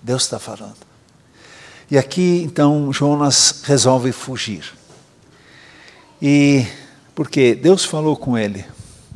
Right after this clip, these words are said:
E Deus também fala, muitas vezes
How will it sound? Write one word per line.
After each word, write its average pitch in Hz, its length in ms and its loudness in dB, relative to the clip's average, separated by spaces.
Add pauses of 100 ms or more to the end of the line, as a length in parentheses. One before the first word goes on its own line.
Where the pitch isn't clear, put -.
(1080)
E 131 60 -8
Deus 143 260 2
também 147 260 0
fala, 143 420 0
muitas 120 360 -4
vezes 131 840 0